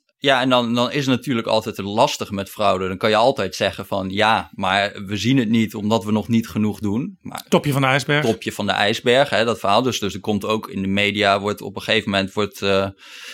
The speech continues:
Speaker 1: ja, k-, dat is natuurlijk ook opvallend wat er in zo'n ophef ontstaat. Op een gegeven moment wordt het helemaal niet in cijfers aangeduid, maar in bijvoeglijk naamwoorden, hè. Iedereen ga-, valt over elkaar heen in, eh,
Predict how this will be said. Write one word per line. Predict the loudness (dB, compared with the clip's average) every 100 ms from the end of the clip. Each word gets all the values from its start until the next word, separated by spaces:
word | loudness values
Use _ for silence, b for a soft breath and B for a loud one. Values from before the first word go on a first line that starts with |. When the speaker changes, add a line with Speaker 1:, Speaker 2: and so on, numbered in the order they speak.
| B B B B
Speaker 1:
ja, | -6 -6
k-, | -8 -12 -2
dat | 0 0
is | -2
natuurlijk | -2 0 0 2
ook | 0
opvallend | 0 -2 2 2 2
wat | -2 -4
er |
in | -2 0
zo'n | 0 0
ophef | -2 -2 -2 -2
ontstaat. | -6 -4 0 0 0
Op | -4
een | -2
gegeven | 0 2
moment | 0 0
wordt | -2
het | -2 -2
helemaal | 0 0
niet | -2 -2
in | -4
cijfers | 2 2 2 -2 -2
aangeduid, | -2 -2 -2 0
maar | -2 -2
in |
bijvoeglijk | 0 -2 -2 -6 0
naamwoorden, | 2 4 4 2 0 0
hè. | 0
Iedereen | -2 -2 -4
ga-, | -4 -6
valt | -2 0 2
over | 0 -2
elkaar | 0 0
heen | 2 0 0
in, | 0
eh, | -2